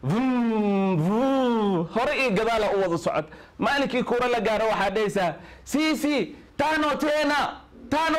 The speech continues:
tena." Wallahi waa la iskaga im-, daba imaan doonaa. Mas-uuliyiinta haddaysan wax qabanin, ilmahaas masaakiinta aysan wax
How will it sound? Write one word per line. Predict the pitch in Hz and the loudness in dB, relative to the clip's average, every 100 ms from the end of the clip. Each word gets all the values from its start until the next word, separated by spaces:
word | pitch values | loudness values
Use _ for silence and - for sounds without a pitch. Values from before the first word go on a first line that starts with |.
| 302 | 0
tena." | 311 339 330 285 175 - - - | 0 0 0 -2 -4 -10 -8 -2
Wallahi | 190 220 196 | 0 2 2
waa | 185 | 0
la | 175 | -2
iskaga | 170 170 170 | -2 0 0
im-, | 165 - | -2 -2
daba | 151 156 | -2 0
imaan | 127 156 156 | 0 0 0
doonaa. | 143 135 - - - - - - - | 0 -2 -4 -14 -20 -20 -20 -20 -6
Mas-uuliyiinta | 156 165 185 202 247 220 | -6 -2 -2 0 0 0
haddaysan | 208 180 240 220 220 196 | 0 0 0 0 0 0
wax | - - | 0 0
qabanin, | 196 208 240 233 - - - 175 | 0 0 0 -2 -4 -10 -8 -2
ilmahaas | 196 254 226 208 | 0 2 0 -2
masaakiinta | 208 214 208 196 247 - - | -2 0 -2 0 -2 0 0
aysan | 208 208 208 | 0 0 0
wax | 196 | 0